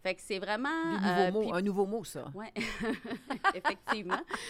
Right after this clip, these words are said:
Speaker 1: Un nouveau mot, un mot, un mot difficile à dire. Euh, alors, ça, puis une personne peut avoir aussi deux, des fois trois types de peau, tout dépendant de l'âge, tout dépendant de, de d'autres facteurs aussi.
Speaker 2: Ce qu'on appelle la peau mixte.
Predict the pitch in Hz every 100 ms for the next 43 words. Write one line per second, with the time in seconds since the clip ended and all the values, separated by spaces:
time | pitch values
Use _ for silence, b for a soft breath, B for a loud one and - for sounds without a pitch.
0 | 330 240 226 269 262 240 226 339 254 254
1 | 339 - 247 277 403 302 - - 359 330
2 | 233 247 381 349 294 392 427 427 381 269
3 | 240 226 220 220 226 - - 220 233 262
4 | - - - - 269 - 254 285 359 320
5 | - 453 440 285 220 220 302 269 240 -
6 | - 277 214 254 294 294 226 233 247 -
7 | 254 269 262 - 254 208 196 214 233 269
8 | 220 233 247 220 208 226 202 190 202 214
9 | 214 - 190 190 185 170 175 196 180 165
10 | 156 160 165 185 185 160 - 175 170 156
11 | 147 - - - 214 165 156 180 165 -
12 | 151 139 - - -